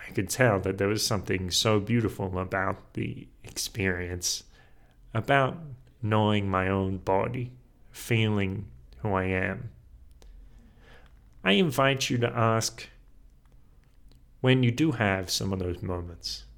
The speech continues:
that are pleasurable, when you feel relaxed, content, perhaps even overjoyed,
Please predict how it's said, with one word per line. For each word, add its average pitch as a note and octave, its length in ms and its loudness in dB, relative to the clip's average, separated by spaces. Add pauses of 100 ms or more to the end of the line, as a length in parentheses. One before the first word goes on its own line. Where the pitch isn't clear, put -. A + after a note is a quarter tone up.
(140)
that F#2 180 -4
are - 20 -4
pleasurable, G#2+ 720 -2 (460)
when F#2+ 160 0
you F#2+ 60 0
feel G2 640 0 (140)
relaxed, F#2+ 680 -4 (220)
content, G#2+ 680 -4 (800)
perhaps A#2 320 4
even G#2+ 240 2
overjoyed, G#2+ 840 0